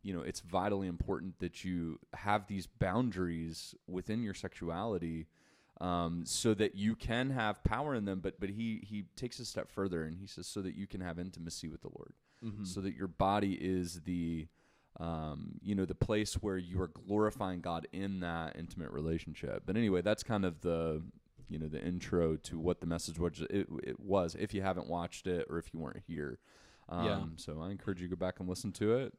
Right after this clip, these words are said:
Speaker 2: Absolutely.
Speaker 1: So what do you got? Any
Speaker 2: Well, jumping in, <laughs> first of all, I love that you hit that the McDonald's is just the place to be around here, and it really is.
Speaker 1: It is.
Speaker 2: You know, as it's, it's the daily struggle. I pray as I go by. Nope,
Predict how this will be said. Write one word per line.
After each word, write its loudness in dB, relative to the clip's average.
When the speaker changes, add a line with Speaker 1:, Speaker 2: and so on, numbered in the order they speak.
Speaker 2:
Absolutely. -4
Speaker 1:
So -6
what 2
do 6
you 2
got? 8
Any 2
Speaker 2:
Well, -2
jumping 4
in, 0
<laughs> 6
first 6
of -2
all, 2
I 4
love 6
that 2
you 4
hit 2
that -2
the 0
McDonald's 0
is -6
just -6
the -8
place 2
to -6
be 4
around 4
here, 0
and 4
it 6
really 8
is. 6
Speaker 1:
It 6
is. 2
Speaker 2:
You 2
know, 0
as 0
it's, -2
it's -2
the -6
daily 4
struggle. -2
I -4
pray 2
as -2
I -2
go -2
by. -4
Nope, -2